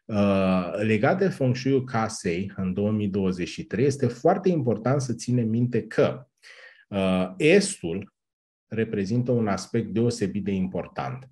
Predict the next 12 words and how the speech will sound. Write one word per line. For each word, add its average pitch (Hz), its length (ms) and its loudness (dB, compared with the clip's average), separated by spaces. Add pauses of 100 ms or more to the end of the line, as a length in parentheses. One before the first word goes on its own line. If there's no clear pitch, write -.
(320)
Dincolo 135 640 6
de 107 460 4 (140)
steaua 101 440 -2
doi, 78 380 -8 (680)
în 87 200 -4
est 90 520 -2
este - 260 -6
Marele 76 420 0
Duce. - 600 -8 (600)
Marele 80 340 -4
Duce 82 340 -6
Jupiter, 107 720 0